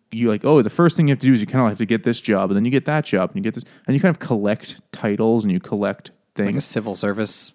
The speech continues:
Speaker 2: thing?
Speaker 1: Sort of, yeah, and, like, get this promotion and get that promotion. And Julius Caesar kind of accumulated all of that shit.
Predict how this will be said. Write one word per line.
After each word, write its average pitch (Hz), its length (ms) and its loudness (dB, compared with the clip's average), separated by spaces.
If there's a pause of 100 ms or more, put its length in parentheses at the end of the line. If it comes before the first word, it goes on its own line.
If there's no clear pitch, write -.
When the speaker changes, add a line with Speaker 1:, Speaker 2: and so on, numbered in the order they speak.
Speaker 2:
thing? 113 380 -2
Speaker 1:
Sort 285 320 4
of, 208 80 6
yeah, 165 300 4
and, 113 120 2
like, 110 180 4
get 143 180 4
this 151 140 0
promotion 104 460 0
and 110 80 -2
get 160 120 -2
that 190 160 2
promotion. 107 400 0
And 120 100 0
Julius 185 280 2
Caesar 190 200 4
kind 180 140 4
of 135 80 2
accumulated 135 720 4 (300)
all 214 320 6
of 107 120 0
that - 200 -8
shit. - 300 -6